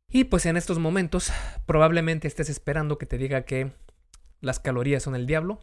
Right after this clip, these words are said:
y que no sirve contarlas para bajar de peso y que por eso debemos únicamente buscar, eh, las proporciones más pequeñas, etcétera. Tal vez pienses que te iba a decir que las calorías no sirven para nada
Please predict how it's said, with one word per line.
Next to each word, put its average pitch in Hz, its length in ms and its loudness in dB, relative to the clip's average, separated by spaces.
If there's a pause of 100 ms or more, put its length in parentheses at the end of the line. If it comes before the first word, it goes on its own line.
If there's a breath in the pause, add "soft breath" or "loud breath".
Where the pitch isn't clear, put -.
y 139 80 -6
que 139 120 -6
no 139 100 -2
sirve 147 260 -2
contarlas 123 460 -4
para 120 180 -4
bajar 123 200 -8
de 123 60 -6
peso 156 380 -8 (640 loud breath)
y 127 140 -8
que 135 180 -4
por 139 240 -4
eso 147 420 0 (160)
debemos 131 640 -4
únicamente 143 840 -2 (260)
buscar, 131 600 -2 (560)
eh, 135 180 -6
las 123 160 -2
proporciones 135 800 -2
más 131 160 -4
pequeñas, 160 720 -6
etcétera. 120 500 -8 (960 loud breath)
Tal 123 160 0
vez 143 260 2
pienses 151 460 -2
que 131 180 -4
te 127 420 -4
iba 147 200 0
a 135 40 0
decir 156 360 0
que 143 100 -4
las 127 140 -4
calorías 135 500 -4
no 143 80 -4
sirven 135 320 -2
para 120 240 0
nada 165 300 2